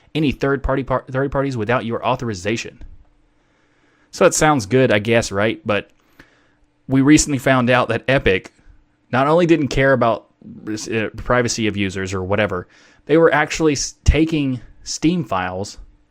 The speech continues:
of users that had nothing to do with their games and sending it back to their servers. So taking analytical data from Steam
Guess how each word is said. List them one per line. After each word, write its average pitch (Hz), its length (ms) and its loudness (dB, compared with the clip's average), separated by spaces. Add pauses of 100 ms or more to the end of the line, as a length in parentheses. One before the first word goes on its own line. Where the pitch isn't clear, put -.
(160)
of 139 180 -2
users 110 560 -2 (720)
that 120 180 -4
had 113 200 -2
nothing 165 480 0
to 180 120 0
do 160 380 6
with 139 260 -2
their 123 200 0
games 117 640 -4 (580)
and 147 220 -4
sending 127 300 -2
it 110 100 -6
back 107 180 -2
to - 80 -14
their 98 140 -6
servers. - 460 -14 (640)
So 143 140 0
taking 143 400 0
analytical 139 440 -2
data 120 240 -2
from 104 220 -10
Steam 104 540 -4